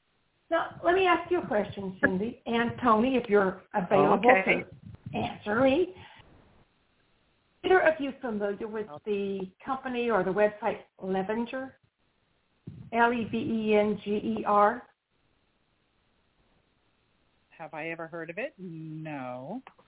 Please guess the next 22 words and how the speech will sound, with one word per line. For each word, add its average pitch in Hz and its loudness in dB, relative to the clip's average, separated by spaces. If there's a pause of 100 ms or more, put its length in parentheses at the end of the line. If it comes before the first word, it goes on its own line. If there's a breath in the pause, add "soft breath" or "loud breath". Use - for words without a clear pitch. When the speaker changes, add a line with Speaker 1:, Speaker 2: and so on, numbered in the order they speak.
(540)
Speaker 2:
But 143 2
I'm 147 4
Speaker 1:
I 190 2
Speaker 2:
gonna 165 6
Speaker 1:
guess - 8
Speaker 2:
look 165 4
at 165 6
it 165 4
right 165 6
Speaker 1:
by 214 0
that 202 2
Speaker 2:
now. 185 4
Speaker 1:
silence, 262 2
you've 226 -10
never 214 -4
heard 247 -6
of 175 -4
it. - -10 (600 loud breath)
If 226 2
you 247 -2
Speaker 2:
Oh. 226 0
Speaker 1:
like, 226 4